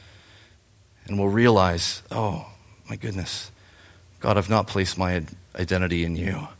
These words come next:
You're not the first thing. My race is the first thing. My bank balance is the first thing. The letters after my name are the first thing." None of these are bad things, but they're bad gods.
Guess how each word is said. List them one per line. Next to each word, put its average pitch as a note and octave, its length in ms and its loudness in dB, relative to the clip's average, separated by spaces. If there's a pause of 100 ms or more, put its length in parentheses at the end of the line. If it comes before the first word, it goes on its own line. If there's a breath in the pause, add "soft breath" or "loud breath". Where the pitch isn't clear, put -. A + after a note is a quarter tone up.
(640 soft breath)
You're G2 120 -2
not G#2+ 280 2
the F#2+ 60 -6
first - 380 2
thing. F#2+ 240 -2
My F2+ 80 0
race G2 420 2
is F2+ 100 -4
the F2 80 -6
first E2+ 280 -6
thing. F2 140 -4
My E2+ 80 -4
bank F#2+ 360 4
balance F2+ 380 -2
is E2+ 120 -8
the - 40 -10
first - 400 -6
thing. F2+ 260 -10 (440 soft breath)
The - 80 -10
letters G#2 280 0
after G2+ 180 -2
my F#2+ 100 0
name G2 440 2
are E2 60 -4
the - 120 2
first - 360 -4
thing." - 360 -8 (1000 loud breath)
None A#3+ 100 -4
of B3+ 40 -6
these G3 160 -4
are G2+ 60 -2
bad G#2+ 520 4
things, - 680 -6 (720 soft breath)
but - 120 -4
they're F#2 80 0
bad F#2+ 420 -4
gods. - 580 -2